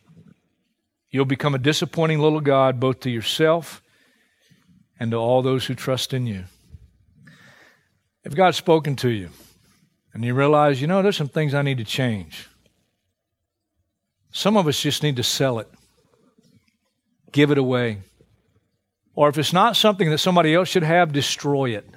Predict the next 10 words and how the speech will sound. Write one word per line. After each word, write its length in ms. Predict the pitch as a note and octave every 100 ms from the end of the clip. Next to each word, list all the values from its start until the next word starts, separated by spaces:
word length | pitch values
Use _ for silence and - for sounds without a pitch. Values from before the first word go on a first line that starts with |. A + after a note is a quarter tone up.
| - _ _ _ _ _ _ _ _ _ _ _ _ _ _ -
Destroy 420 | A#2+ - B2+ G#2+
it. 120 | F#2+ - _ _ - _ _ _ _ _ _ _ _ _ _ _ _ _ _ _ _ _ _ _ - - -
Some 280 | - - A3
of 160 | G3+ E3
us 420 | E3+ - - - _ _ _ _ _ _ _ _ _ _ _ _
need 240 | C#3 C3+ C3
to 80 | C3+
end 320 | C3+ D#3 D#3
the 80 | C#3+
relationship 800 | C#3 C3 C3 - A#2+ - G#2+